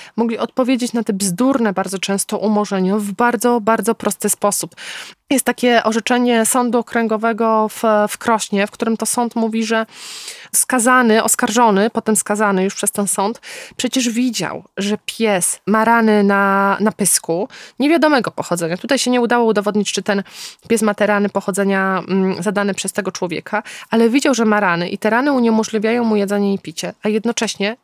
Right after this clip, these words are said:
cytuję sąd, nie kwapił się do pójścia do lekarza weterynarii. Takim prostym językiem sąd powiedział i moim zdaniem bardzo dobrze.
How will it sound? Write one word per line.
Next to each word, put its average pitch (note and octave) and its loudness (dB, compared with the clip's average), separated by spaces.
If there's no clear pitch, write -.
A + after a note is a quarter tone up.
cytuję F#3 -4
sąd, D#3 -4
nie G3 2
kwapił G3 0
się E3 -2
do D#3+ -4
pójścia E3+ -2
do E3+ -2
lekarza F3 -4
weterynarii. E3 -4
Takim G3 -2
prostym G3 -2
językiem F#3 -2
sąd E3+ -8
powiedział E3 -4
i G#3+ 2
moim F#3 2
zdaniem E3+ -2
bardzo E3+ -6
dobrze. G3 -6